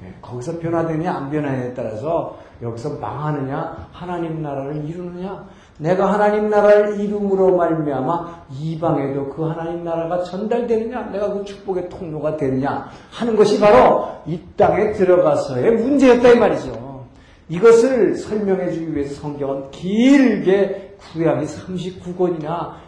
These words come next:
여러분에게 그 얘기를 해주고 있어요. 이스라엘이라고는 한 모델 케이스를 통해서 여러분들에게 그 설명을 해주고 있다, 이 말이죠.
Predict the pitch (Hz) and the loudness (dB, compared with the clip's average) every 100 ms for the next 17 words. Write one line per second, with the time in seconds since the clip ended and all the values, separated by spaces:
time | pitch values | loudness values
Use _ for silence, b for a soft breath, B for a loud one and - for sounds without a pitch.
0 | - 147 143 135 135 139 139 180 196 208 | -8 -6 -4 -4 -4 -6 -8 -8 -6 -6
1 | 180 190 185 202 190 180 180 165 175 170 | -4 -6 -6 -8 -6 -6 -6 -10 -12 -12
2 | 196 190 185 180 175 180 185 185 B B | -2 0 2 0 -2 -2 -4 -6 B B
3 | - 131 170 180 185 180 - 185 - 175 | -10 2 4 6 6 4 0 0 0 -2
4 | 170 180 160 147 147 160 175 123 113 B | -2 -6 -4 -4 -2 2 2 2 -4 B
5 | B - 147 143 139 135 135 135 - 180 | B -4 -2 -2 -2 -4 -4 -6 -10 -14
6 | - 190 185 175 180 180 196 196 165 - | -8 -6 -6 -6 -8 -8 -8 -8 -12 -12
7 | - 160 - - | -16 -18 -20 -20